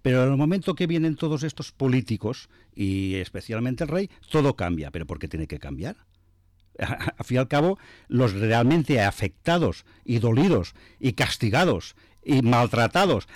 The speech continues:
abandonados por toda la banda esta de políticos inútiles, inútiles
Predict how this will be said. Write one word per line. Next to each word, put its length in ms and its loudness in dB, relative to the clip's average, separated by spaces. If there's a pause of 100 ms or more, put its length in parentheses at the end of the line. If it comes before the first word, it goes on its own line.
abandonados 1120 4 (460)
por 200 4
toda 340 4
la 120 4
banda 300 4
esta 220 0
de 80 0
políticos 560 0
inútiles, 600 -2 (720)
inútiles 480 -2